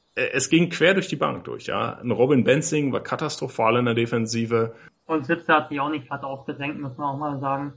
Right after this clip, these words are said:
Speaker 1: Ja, genau. Und dann immer wieder Backdoor-Cuts, äh, lo-, nicht ausboxen beim Rebound. Da war beispielsweise, da waren ein, zwei Aktionen, wo Danilo Bartel, der eigentlich sehr effektiv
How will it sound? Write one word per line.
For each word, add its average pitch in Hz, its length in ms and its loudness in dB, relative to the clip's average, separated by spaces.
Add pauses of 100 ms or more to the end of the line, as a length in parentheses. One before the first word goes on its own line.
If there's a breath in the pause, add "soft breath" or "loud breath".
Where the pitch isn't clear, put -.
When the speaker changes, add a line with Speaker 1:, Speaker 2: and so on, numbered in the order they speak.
Speaker 1:
Ja, 147 540 2
genau. 131 560 2
Und 120 100 4
dann 123 160 4
immer 143 320 2
wieder 135 160 4
Backdoor-Cuts, 123 1300 0
äh, 85 280 -6
lo-, 123 400 0 (680)
nicht 147 320 -2
ausboxen 143 540 2
beim 127 140 6
Rebound. 123 580 4
Da 117 100 4
war 120 180 4
beispielsweise, 127 640 0
da 120 60 0
waren 120 240 2
ein, 135 240 0
zwei 127 240 2
Aktionen, 120 480 0
wo 123 80 4
Danilo 117 380 4
Bartel, 120 380 2
der 117 140 6
eigentlich 120 420 0
sehr 113 180 6
effektiv 135 520 -2